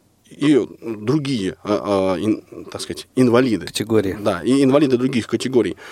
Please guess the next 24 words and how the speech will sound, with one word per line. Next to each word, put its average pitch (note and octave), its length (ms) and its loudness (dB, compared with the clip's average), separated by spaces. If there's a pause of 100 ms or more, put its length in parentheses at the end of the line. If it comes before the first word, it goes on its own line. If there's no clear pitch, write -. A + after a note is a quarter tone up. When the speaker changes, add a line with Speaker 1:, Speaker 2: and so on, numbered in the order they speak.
Speaker 1:
вполне D3 460 4
себе C3 220 2
могут C#3+ 400 6
гордо E3+ 440 4
считаться F#3+ 580 2
защитниками E3 720 2
Отечества. - 460 -4
Я C3 180 4
вот D3+ 180 2
на D3 80 2
этом A#2+ 300 0
настаиваю, B3 420 2
стою A2 300 -2
твердо D3+ 340 2
и B2+ 60 0
решительно. - 460 -6 (420)
Speaker 2:
Ну B2 160 6
вот C3+ 160 6 (260)
почему? E3+ 420 4
Что C#3+ 280 4
конкретного, A2+ 1120 4 (200)
а, F#2 260 -6
ты, C#3 160 6
например, G2 560 -2